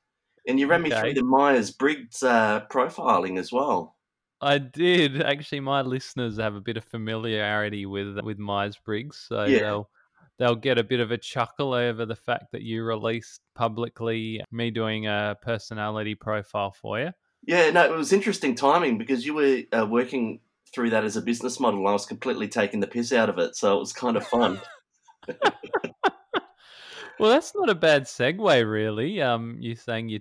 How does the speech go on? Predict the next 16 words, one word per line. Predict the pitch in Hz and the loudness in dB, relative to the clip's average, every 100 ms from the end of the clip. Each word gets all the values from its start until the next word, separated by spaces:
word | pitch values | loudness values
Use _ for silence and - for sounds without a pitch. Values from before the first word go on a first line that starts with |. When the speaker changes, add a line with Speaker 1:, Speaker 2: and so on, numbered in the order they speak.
| - | -10
Speaker 2:
you're | 123 113 | -10 -10
taking | 107 131 113 117 | -2 -2 -2 -6
the | 107 | -10
piss. | 98 143 120 - | -8 -6 -6 -4
That's, | 170 - - - | -6 -6 -10 -8
that's | 180 185 - | -4 -4 -4
kinda | - 185 139 | -2 0 -2
your | 110 98 | -4 -6
shtick, | - - 160 175 - | -8 -10 -10 -10 -8
hey? | 90 113 269 _ _ _ _ _ | -6 -6 -10 _ _ _ _ _
Speaker 1:
Yeah. | 269 247 92 | 6 6 6
Speaker 2:
You're, | 120 117 117 117 | 2 -4 -2 -2
uh, | 113 110 113 - - _ 131 | 0 -2 -6 -10 -20 _ -10
a | 131 | -6
very | 135 156 175 170 156 147 - - | -2 0 0 -2 -4 -6 -8 -4
odd, | 123 113 127 226 | 0 2 0 -6